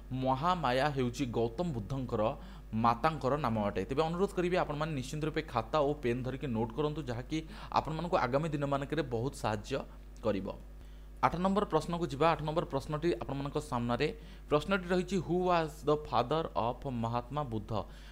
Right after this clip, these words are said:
ମହାତ୍ମା ବୁଦ୍ଧଙ୍କର ପିତାଙ୍କର ନାମ କ'ଣ ଅଟେ? ଉତ୍ତର ରହିବ ସୁଦ୍ଧୋଧନ। ସୁଦ୍ଧୋଧନ ହେଉଛନ୍ତି ମହାତ୍ମା ବୁଦ୍ଧ ବା ଗୌତମ ବୁଦ୍ଧଙ୍କର ପିତାଙ୍କର ନାମ ଅଟେ। ପରବର୍ତ୍ତୀ ପ୍ରଶ୍ନ, "Who bought of Siddhartha when his mother died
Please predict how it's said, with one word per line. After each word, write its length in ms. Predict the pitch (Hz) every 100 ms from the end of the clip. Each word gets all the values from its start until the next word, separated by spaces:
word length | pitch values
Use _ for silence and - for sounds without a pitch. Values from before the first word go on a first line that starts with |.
| -
ମହାତ୍ମା 440 | 120 127 170 - 175
ବୁଦ୍ଧଙ୍କର 460 | 131 120 139 143 151
ପିତାଙ୍କର 560 | 131 117 143 135 151
ନାମ 260 | 120 107 135
କ'ଣ 240 | - 110 107
ଅଟେ? 280 | 101 82 - - - - - 143
ଉତ୍ତର 300 | - 185 165
ରହିବ 260 | 139 131 151 - -
ସୁଦ୍ଧୋଧନ। 680 | - 139 113 139 113 95 85 - -
ସୁଦ୍ଧୋଧନ 480 | - 156 147 170 170 156
ହେଉଛନ୍ତି 400 | 127 117 139 143
ମହାତ୍ମା 400 | 120 131 135 131
ବୁଦ୍ଧ 220 | 117 113
ବା 160 | 131 131
ଗୌତମ 380 | 113 104 127 123
ବୁଦ୍ଧଙ୍କର 440 | 104 113 107 104 127 - - - -
ପିତାଙ୍କର 500 | 120 123 117 123 156
ନାମ 180 | 127 101 92
ଅଟେ। 180 | 80 - - - - - - -
ପରବର୍ତ୍ତୀ 360 | 139 180 -
ପ୍ରଶ୍ନ, 260 | 147 120 113 60 - - - -
"Who 100 | 175 202
bought 440 | 120 127 123 - - - - -
of 140 | 147 -
Siddhartha 680 | - 135 156 165 - 127 143 123
when 180 | 135 170
his 180 | 143 147
mother 380 | 139 120 120 147 123
died 320 | 110 113 135